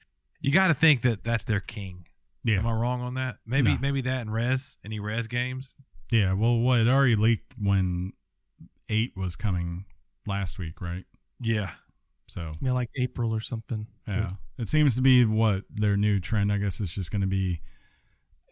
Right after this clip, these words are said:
Speaker 2: every other year you get a new Resident Evil and then a remake the next year.
Speaker 1: Possibly.
Speaker 2: Right?
Speaker 1: Uh, well,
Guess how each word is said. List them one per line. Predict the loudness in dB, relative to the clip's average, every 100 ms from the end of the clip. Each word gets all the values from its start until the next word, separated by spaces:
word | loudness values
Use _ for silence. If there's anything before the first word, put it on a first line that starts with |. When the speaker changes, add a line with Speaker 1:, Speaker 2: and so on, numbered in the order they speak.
| _
Speaker 2:
every | -10 -4 0 2
other | 4 4
year | 4 4 4
you | 2
get | 2 2
a |
new | 2 2
Resident | 2 2 0 0
Evil | 0 0 0
and | 0
then | 0 -2 -2 -6 -10 -18 -20 _
a | -4
remake | 0 0 0 0 -2 -4 -6 -14 -20 _ _
the | -2
next | -2 -2 0
year. | 0
Speaker 1:
Possibly. | 0 -4 -8 -8
Speaker 2:
Right? | -4 -4 -6 _ -20 _ _ _ _ _ _ _ _ _ _ -2
Speaker 1:
Uh, | 2 4 4 2
well, | 2 2 4 4 0